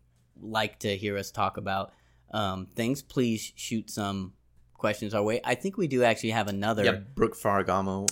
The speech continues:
Speaker 1: Uh,
Speaker 2: um,
Speaker 1: Brooke had, yeah,
Speaker 2: shot
Speaker 1: uh,
Speaker 2: us one, so
Speaker 1: had a
Speaker 2: we're gonna
Speaker 1: question,
Speaker 2: get on
Speaker 1: so
Speaker 2: that.
Speaker 1: we'll talk about that at some point. But if you have a question, you want us, you want to hear us talk about something, feel free to shoot us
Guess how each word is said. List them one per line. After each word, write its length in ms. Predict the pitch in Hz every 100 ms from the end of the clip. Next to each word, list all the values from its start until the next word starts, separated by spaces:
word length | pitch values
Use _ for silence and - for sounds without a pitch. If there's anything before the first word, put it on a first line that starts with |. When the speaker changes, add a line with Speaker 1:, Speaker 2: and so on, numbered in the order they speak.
| 107
Speaker 1:
Uh, 140 | 113 98
Speaker 2:
um, 40 |
Speaker 1:
Brooke 240 | 90 123 120
had, 200 | 127 104
yeah, 320 | 117 104 101
Speaker 2:
shot 300 | - 110 98
Speaker 1:
uh, 20 |
Speaker 2:
us 140 | 92 -
one, 220 | 92 107
so 160 | - -
Speaker 1:
had 180 | 113
a 40 | 107
Speaker 2:
we're 20 |
gonna 40 |
Speaker 1:
question, 280 | 87 107 117
Speaker 2:
get 60 | 92
on 40 |
Speaker 1:
so 80 | 90
Speaker 2:
that. 300 | 107 101 98
Speaker 1:
we'll 380 | - 104 107 104
talk 260 | 101 113 104
about 300 | 98 98 -
that 180 | 101 95
at 80 |
some 180 | - 101
point. 240 | 95 104 85
But 280 | 127 - _ -
if 220 | 175 170
you 160 | 240 233
have 140 | 156
a 60 | 139
question, 300 | 139 127 127
you 60 |
want 180 | 135 131
us, 140 | 123 -
you 200 | 120 139
want 300 | 135 135 147
to 100 | -
hear 260 | 123 - 131
us 200 | 120 117
talk 240 | - 113
about 200 | 104 101 104
something, 420 | 104 - 98 98 _ _ _ _ _ _
feel 180 | - 139
free 220 | 127 123 107
to 80 |
shoot 240 | 101 - 104
us 240 | 101 -